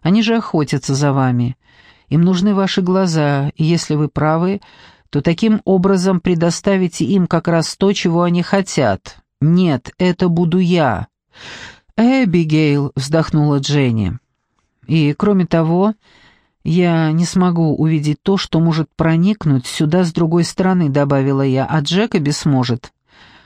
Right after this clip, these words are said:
Он будет наблюдать за аурой и уберет камень, как только кто-то попытается мной владеть". "Эбигейл, нет!" умоляла Дженни.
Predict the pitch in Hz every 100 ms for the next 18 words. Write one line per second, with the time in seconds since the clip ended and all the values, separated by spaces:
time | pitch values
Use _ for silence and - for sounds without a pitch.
0 | _ - 214 214 226 220 208 185 185 175
1 | 196 165 175 165 165 170 185 196 170 170
2 | 170 185 185 - 180 180 190 185 160 -
3 | 165 156 151 - 160 160 202 190 185 156
4 | - 165 175 165 175 151 147 147 147 147
5 | 139 95 - - _ _ _ _ _ _
6 | - 202 214 190 180 165 156 147 147 160
7 | 170 202 233 240 226 170 123 - - -
8 | 160 156 151 143 143 135 139 117 98 80